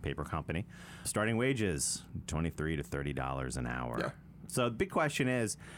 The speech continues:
Speaker 1: who is still making minimum wage, and why are they making minimum wage? It's, it's an interesting, and what, what data do you got on, on us for that?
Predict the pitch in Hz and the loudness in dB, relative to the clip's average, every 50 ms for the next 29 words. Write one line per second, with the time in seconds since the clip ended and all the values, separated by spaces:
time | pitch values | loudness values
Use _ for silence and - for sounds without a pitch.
0 | - - - 139 156 180 185 151 - - - 143 127 120 113 117 123 120 - 113 | -10 -2 4 4 6 6 6 4 4 4 4 4 6 6 6 4 4 4 4 2
1 | 98 87 82 82 80 78 78 78 78 76 76 78 80 73 - 98 110 113 107 117 | 4 4 4 4 4 4 4 4 4 4 4 2 2 2 2 2 2 2 2 2
2 | 143 208 262 392 233 170 107 95 85 82 78 78 76 - - 78 76 73 71 69 | 2 2 2 2 2 2 4 4 4 4 2 2 0 0 0 0 2 2 2 2
3 | 69 69 67 67 67 65 64 55 50 50 - - - - - 110 110 - - 120 | 0 0 0 0 0 0 -2 -2 -4 -4 -4 -6 -4 0 0 0 0 0 0 0
4 | 123 - 151 151 180 208 202 175 139 120 - - - 113 110 117 113 107 104 104 | 2 2 2 2 2 2 2 2 2 2 2 2 2 4 4 4 4 6 6 4
5 | 104 98 - 107 127 - 87 147 165 160 170 160 156 151 135 110 101 98 87 95 | 4 2 2 0 0 2 2 0 2 2 4 4 4 4 4 4 4 4 4 4
6 | 85 80 80 78 76 76 - 69 78 85 80 76 76 - - - 71 69 69 65 | 4 4 4 2 0 0 0 0 0 2 2 0 0 0 -2 -2 0 0 0 0
7 | 64 62 | 0 -2